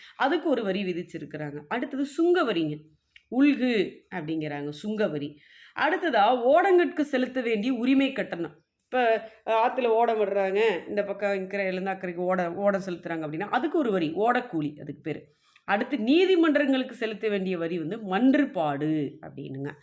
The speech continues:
அடுத்தது அரசனுக்கு தனிப்பட்ட உரிமையான வரினா மாவிரை, இந்த மாதிரி வரிங்க. அடுத்தது பார்த்தீங்க அப்படின்னா, தீயெரி அப்படின்னு ஒரு வரி.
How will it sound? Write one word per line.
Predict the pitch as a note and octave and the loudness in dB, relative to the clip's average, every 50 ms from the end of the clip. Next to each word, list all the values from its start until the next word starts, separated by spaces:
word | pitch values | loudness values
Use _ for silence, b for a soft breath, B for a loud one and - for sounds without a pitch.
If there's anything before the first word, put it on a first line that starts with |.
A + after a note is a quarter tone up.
| B B B B B B B | B B B B B B B
அடுத்தது | B A3 B3+ C#4+ - C4+ C4 A3+ F#3 F#3+ G3+ G3+ G#3 G3+ | B 0 2 2 0 0 -2 -2 0 2 2 4 4 4
அரசனுக்கு | F3+ F#3 A3 C4+ D#4 D4 - E4+ D#4 D4+ D4+ B3+ A3+ | 4 4 4 2 2 2 2 0 0 0 0 -2 -2
தனிப்பட்ட | - G#3 G#3 B3 C4+ C4+ - B3+ B3+ B3+ - B3+ A#3 | 0 0 0 0 0 -2 -2 -4 -4 -4 -2 -2 -2
உரிமையான | G#3+ F#3+ G3 A3 G#3+ A3 G#3 G#3 G3+ G#3 G#3+ G3+ | -2 -2 -4 -4 -4 -2 0 0 0 0 0 -2
வரினா | F#3 F3 D#3 D#3 F#3 A3 A3+ F#3 E3 | -2 -4 -4 -4 -6 -6 -6 -6 -4
மாவிரை, | E3 F3 F#3+ G3+ G3+ F3 D#3 D3 C#3 D3 D3+ D3+ C#3+ C#3 C#3 - - _ _ _ _ _ _ - | -2 0 0 0 0 -2 -2 -4 -4 -2 -2 -2 -2 -4 -6 -10 -14 _ _ _ _ _ _ -10
இந்த | E3 E3+ E3 D#3 | -6 -4 -4 -4
மாதிரி | C#3 C3+ C3+ C3 C3+ C3 | -4 -4 -6 -8 -10 -10
வரிங்க. | C3+ C3+ C3 C3 C#3 D3 D3+ B B B B B B B B | -12 -10 -10 -8 -8 -10 -10 B B B B B B B B
அடுத்தது | - A#3+ C4+ E4 C#4 E4+ E4 D#4 | -2 0 0 0 0 0 0 0
பார்த்தீங்க | B3 A#3+ G#3+ G3+ F#3+ G#3 G3+ G3+ | 2 0 -2 -2 -2 -4 -4 -4
அப்படின்னா, | F#3 F3 E3 D#3+ E3+ F3 F3+ F3+ - - - _ _ _ _ _ _ _ _ _ _ _ _ - - _ - C#4 | -2 -2 -2 -2 -2 -2 -2 -4 -6 -10 -20 _ _ _ _ _ _ _ _ _ _ _ _ -20 -8 _ 2 4
தீயெரி | D#4+ E4 D#4 D4 C4 A3+ A3+ B3 A#3+ G#3+ E3 - - - | 6 6 6 6 4 4 4 2 2 2 0 -2 -4 -4
அப்படின்னு | F3+ E3 D#3+ E3+ G#3 | -4 -4 -4 -4 -4
ஒரு | G3 D#3+ D3 | -4 -4 -4
வரி. | C#3+ D3 D3 - | -4 -6 -6 -8